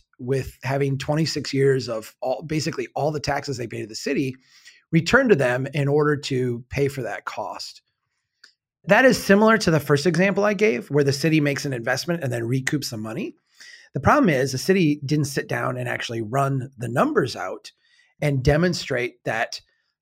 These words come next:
you know, there is a public benefit here. We're actually going to get more money back than what we spend.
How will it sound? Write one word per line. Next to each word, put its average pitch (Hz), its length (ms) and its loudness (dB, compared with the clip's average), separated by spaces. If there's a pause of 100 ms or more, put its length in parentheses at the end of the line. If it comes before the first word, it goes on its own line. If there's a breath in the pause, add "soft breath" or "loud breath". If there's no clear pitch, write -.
(120)
you 147 100 0
know, - 60 -6
there 147 160 4
is 160 260 6
a - 60 4
public 131 360 0
benefit 170 380 -2
here. 107 160 -8
We're 117 100 0
actually 147 280 2
going 139 180 0
to 131 80 -4
get 143 220 -2
more 147 360 2
money 139 300 0
back 117 360 -4
than 113 140 -8
what 117 140 -8
we 120 100 -8
spend. 160 540 0